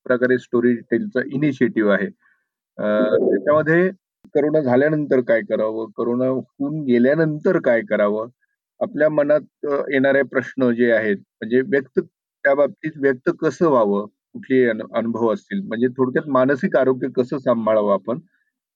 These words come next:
आणि आपल्याला जर कुणाला मदत करायची असेल, हेल्प करायची असेल, तर ती कशी करावी,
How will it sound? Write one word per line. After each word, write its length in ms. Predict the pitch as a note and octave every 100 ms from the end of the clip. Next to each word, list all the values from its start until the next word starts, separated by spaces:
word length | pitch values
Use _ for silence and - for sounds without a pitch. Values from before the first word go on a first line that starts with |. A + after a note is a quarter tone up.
| -
आणि 260 | B2+ F3 A#3+ - _ _ -
आपल्याला 440 | - - E3 F#3+
जर 160 | G3 F#3+
कुणाला 520 | F3 D#3+ D#3+ E3 E3 -
मदत 260 | D3 D3+ F#3+ -
करायची 400 | D3 B2+ A#2 B2
असेल, 280 | G#2 A#2 G#2
हेल्प 300 | G2+ D#3 E3
करायची 360 | - C3 A#2 A#2
असेल, 320 | G#2 G#2 G2+ -
तर 40 |
ती 200 | C#3+ G#3 G3+
कशी 280 | F#3+ F#3 -
करावी, 320 | G#3 G#2